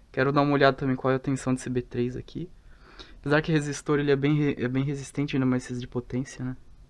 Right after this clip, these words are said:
Difícil dar problema neles. Mas o B três ele entra bem aqui, ó. Ele entra na,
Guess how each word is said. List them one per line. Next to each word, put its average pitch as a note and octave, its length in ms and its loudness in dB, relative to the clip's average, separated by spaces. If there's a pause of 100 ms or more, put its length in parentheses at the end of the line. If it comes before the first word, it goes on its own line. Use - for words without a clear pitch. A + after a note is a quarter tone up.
(640)
Difícil B2 360 -6
dar A#2 100 -2
problema A#2+ 420 -4
neles. A2+ 440 -6 (640)
Mas C#3+ 160 0
o D#3 60 0
B D#3 120 0
três D#3 260 0
ele D#3+ 100 2
entra D#3+ 180 2
bem D#3 200 0
aqui, C#3+ 320 -4
ó. A#2+ 140 -2 (1500)
Ele B2+ 160 -2
entra C3+ 240 0
na, C3 760 2